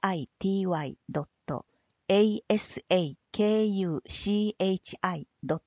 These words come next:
トエルジードットジェーピースラッシュ。この広報誌は再生紙を使用しています。以上で、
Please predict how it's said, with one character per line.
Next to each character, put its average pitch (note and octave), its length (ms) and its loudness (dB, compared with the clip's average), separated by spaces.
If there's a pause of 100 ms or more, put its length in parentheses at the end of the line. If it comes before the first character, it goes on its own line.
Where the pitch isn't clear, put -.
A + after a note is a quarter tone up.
(120)
ト C#3+ 160 -4 (440)
エ F3+ 100 6
ル A3 160 6
ジ F3+ 380 -4
ー - 220 -18
ド D3+ 120 2
ッ - 60 -6 (160)
ト - 180 -6 (280)
ジ F#3+ 120 2
ェ G3+ 80 6
ー G#3 160 2
ピ E3 320 -4
ー - 20 -16
ス - 140 -10
ラ D3+ 80 -2
ッ D3 60 -8
シ - 240 -12
ュ。 - 40 -16 (920)
こ A#3 120 8
の B3 120 12
広 A#3 240 4
報 A3+ 140 0
誌 - 200 -6
は D3+ 160 -6 (320)
再 A#3+ 260 4
生 A3+ 240 2
紙 C#3+ 200 -4
を D3 80 -2
使 - 180 -6
用 D3+ 120 -2
し - 120 -10
て E3 100 -10
い D#3 120 -6
ま D3+ 120 -6
す。 - 220 -18 (1300)
以 B3 120 8
上 F#3+ 240 8
で、 - 220 -2